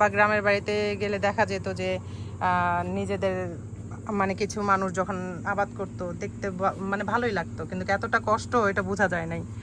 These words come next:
এখন নিজে করি তো এখন একটু একটু বোঝা যায়। দেখেন আলহামদুলিল্লাহ কতগুলো উঠিয়েছি, এই যে আরো আছে, এগুলো সবই তুলবো। এগুলোই দেশে যদি কিনতে যান, আমাদের দেশের হিসাবে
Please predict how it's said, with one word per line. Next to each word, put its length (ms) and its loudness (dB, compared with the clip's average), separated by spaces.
এখন 220 6
নিজে 240 4
করি 220 6
তো 40 6
এখন 200 2
একটু 180 -4
একটু 200 -4
বোঝা 260 2
যায়। 140 -6
দেখেন 240 -4
আলহামদুলিল্লাহ 580 -4
কতগুলো 480 0
উঠিয়েছি, 480 2
এই 100 6
যে 40 2
আরো 200 6
আছে, 160 0
এগুলো 240 -2
সবই 300 0
তুলবো। 320 -4
এগুলোই 260 8
দেশে 220 8
যদি 220 2
কিনতে 280 4
যান, 200 8
আমাদের 360 10
দেশের 280 6
হিসাবে 260 2